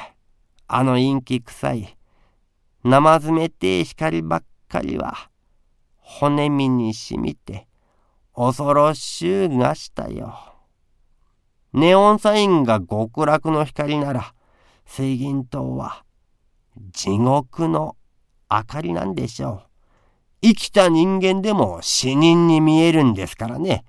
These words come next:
今思い出しても、ぞーっとしちまいますよ。そこへ、カントデックが何か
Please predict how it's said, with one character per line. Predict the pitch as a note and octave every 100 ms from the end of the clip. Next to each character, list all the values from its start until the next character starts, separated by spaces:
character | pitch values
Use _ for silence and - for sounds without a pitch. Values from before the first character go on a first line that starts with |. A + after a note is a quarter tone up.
| - _ - - -
今 | F#3 G#3 E3+
思 | E3 E3+
い | D#3+
出 | F3+
し | -
て | F3+
も、 | D#3+ B2+ - - - _ _ _ _ _ _
ぞ | - A2+
ー | G#2 A2+ A#2+ A2+ A#2 A#2 A#2 A2+ - A#2+
っ | _ _ _ _ _ _
と | - -
し | - -
ち | -
ま | - - -
い |
ま | - G#3
す | - -
よ。 | - - - - _ _ _ _ _ _ _ _ _ _ _ _ _ _ _ _ _ _ _ _ _ _ _ _ _ _ _ _ _ _ _ _ _ _ _ _ _ _
そ | - G2+
こ | G#2 G2+
へ、 | F#2 - _ _ _ _ _ _ _ _ _ _ _ _ _ _ _
カ | - - D3
ン | D#3+
ト | D3 D3
デ | D3+
ッ | - _
ク | G2
が | D2 - _ _ _ _
何 | B2 D#3+ D3+
か | B2 G#2